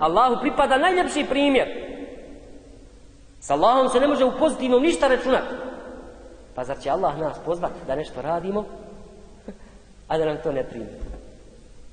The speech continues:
Jeste ikad razmišljali o ovim momentima, o ovim ajetima, na jedan ovakav način, da čovjek, subhanallah, samo prenese sebi na dunjaluk? Pa ja dovim i na dunjaluku, pa što je dova meni strana, nije mi dova strana. Pa ako očekujem od ljudi na dunjaluku,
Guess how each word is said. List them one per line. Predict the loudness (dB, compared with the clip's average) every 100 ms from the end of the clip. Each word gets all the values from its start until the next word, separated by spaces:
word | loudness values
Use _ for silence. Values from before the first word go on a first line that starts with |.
| -20 -20 -20 -20 -20 -14 -12
Jeste | -8 -6
ikad | -2
razmišljali | -4 -2 -4 -2 -2
o | -2
ovim | -4 -2
momentima, | 0 0 -2 -4
o |
ovim | -2 0
ajetima, | 0 -2 -4 -8 -10 -12 -16 -12
na | -6
jedan | -2 0
ovakav | -2 -4 -6
način, | -4 -2 -4 -6 -12 -16 -20 -20 -12
da | -10
čovjek, | -6 -4 -4
subhanallah, | -8 -8 -4 -2 -2
samo | -2 -4
prenese | -2 -2 0 -2 -4
sebi | -4 -2 -4 -6 -14 -18 -18 -20 -20 -20 -20 -20 -20 -20 -20 -20 -20 -10
na | -8
dunjaluk? | -6 -6 -4 -6 -10 -16 -18 -20 -20 -20 -16
Pa | -10
ja | -6 -4
dovim | -2 0 0
i | -2
na | -2
dunjaluku, | -2 -2 -2 -2 -6 -12
pa | -14
što | -6
je | -2
dova | 0 0
meni | -2 -4
strana, | -6 -4 -2 -2
nije | -2 -2
mi | -2
dova | -4
strana. | -4 -4 -6 -6 -14 -18 0
Pa | 4 4
ako | 4
očekujem | 2 2 0 2 4
od | 4
ljudi | 2 2
na | 2
dunjaluku, | 2 4 4 6 4 0